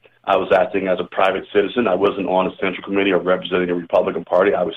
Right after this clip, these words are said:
Tony Campbell. You know, and last time I checked, the Constitution allows us to act as individuals. So, you know, in two thousand twelve, uh, well, actually two thousand ten,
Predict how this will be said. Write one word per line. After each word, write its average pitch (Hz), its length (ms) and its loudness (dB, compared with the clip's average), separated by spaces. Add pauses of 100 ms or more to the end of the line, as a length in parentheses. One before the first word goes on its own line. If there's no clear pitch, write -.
Tony 90 220 -2
Campbell. 98 420 -2 (1000)
You 90 60 -4
know, 87 340 -2
and 87 120 -2
last 92 260 0
time - 100 -4
I 87 100 -2
checked, - 380 2
the - 60 -16
Constitution 90 520 -4
allows 90 340 2
us 87 180 4
to - 160 -4
act 90 220 0
as 85 100 -6
individuals. 90 540 -2 (1300)
So, 98 380 2 (800)
you - 180 -2
know, 95 300 4
in 92 180 -6
two 113 100 0
thousand 101 440 2
twelve, 117 380 2 (260)
uh, - 60 -6 (200)
well, 104 120 4
actually 104 420 -2
two 123 80 2
thousand 98 400 0
ten, 107 440 2